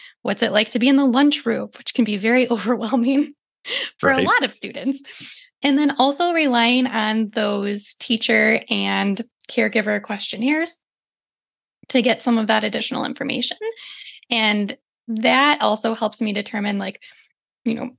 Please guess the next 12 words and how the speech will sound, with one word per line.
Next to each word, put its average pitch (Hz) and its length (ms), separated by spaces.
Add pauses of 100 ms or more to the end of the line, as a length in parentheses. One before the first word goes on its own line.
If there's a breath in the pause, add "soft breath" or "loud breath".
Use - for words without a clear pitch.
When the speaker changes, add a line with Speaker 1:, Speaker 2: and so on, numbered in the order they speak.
(280)
Speaker 1:
what, 254 420
what 254 300
are 214 180
we 240 160
seeing? 254 460
What 208 160
are 196 160
the 214 100
concerns 226 460
for 226 100
an 220 60
evaluation? 214 840